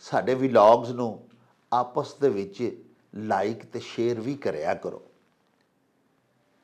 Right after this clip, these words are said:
ਤੇ ਆਪਣੇ ਕੁਮੈਂਟਸ ਸਾਨੂੰ ਜ਼ਰੂਰ ਭਿਜਵਾਇਆ ਕਰੋ, ਜਿਹੜੇ ਕਿ ਸਾਡੇ ਲਈ ਬੜੀ ਹੱਲਾਸ਼ੇਰੀ ਦਾ ਮੂਜਬ ਹੁੰਦੇ ਨੇ।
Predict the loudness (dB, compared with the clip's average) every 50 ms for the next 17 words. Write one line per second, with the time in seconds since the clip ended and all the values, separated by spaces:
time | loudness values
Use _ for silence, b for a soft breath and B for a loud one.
0 | _ _ _ _ _ _ _ _ 0 0 0 2 2 2 2 2 0 -4 -4 -4
1 | -4 -4 -4 -4 -2 0 0 0 0 -2 -4 -6 -8 -6 -2 -2 -2 -2 -2 -4
2 | -4 -4 -2 -2 -2 -4 -4 -6 -6 -2 0 0 0 0 0 -2 -2 -2 -2 -2
3 | 0 0 0 -2 0 2 2 2 2 2 0 -4 -2 0 -2 0 0 -2 -2 -2
4 | -2 -2 -2 -2 -2 -2 0 -2 -2 -2 -4 -6 -4 -4 -6 -6 -6 -6 -6 -4
5 | -4 -6 -4 -2 0 0 0 0 -2 -6 -8 -8 -4 -2 -2 -2 -2 -6 -10 -12
6 | -14 -10 -6 -4 -4 -2 -2 -2 -4 -4 -8 -14